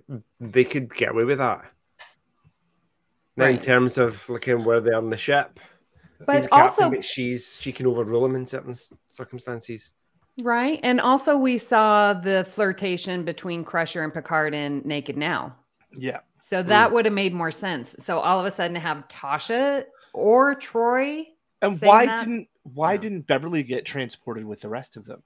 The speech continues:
Speaker 3: Like, she wasn't one of the crew that got beamed to the
Speaker 2: Right.
Speaker 3: planet.
Speaker 1: Did they even
Speaker 3: She
Speaker 1: get the, they didn't get to the planet, did they?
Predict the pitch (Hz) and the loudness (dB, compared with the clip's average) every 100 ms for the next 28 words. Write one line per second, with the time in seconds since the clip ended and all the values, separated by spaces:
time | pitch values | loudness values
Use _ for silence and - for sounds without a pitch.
0 | _ - 131 - 165 185 175 139 123 120 | _ -16 -12 -10 -8 -4 -4 -6 -10 -10
1 | 113 104 110 107 _ _ - - 117 107 | -12 -12 -14 -16 _ _ -20 -14 -12 -12
2 | 104 120 117 - _ _ _ _ 120 117 | -14 -12 -14 -16 _ _ _ _ -14 -10
3 | 139 135 110 110 107 117 175 - _ _ | -8 -8 -10 -10 -10 -8 -10 -12 _ _
4 | _ _ _ _ _ _ _ _ _ _ | _ _ _ _ _ _ _ _ _ _
5 | _ 127 123 127 127 123 131 135 131 _ | _ -6 -2 0 2 0 0 -2 -6 _
6 | _ - 131 143 135 120 - 117 - 127 | _ -10 -10 -10 -6 -6 -6 -16 -10 -6
7 | 147 165 160 - 135 107 | -6 -10 -16 -14 -14 -16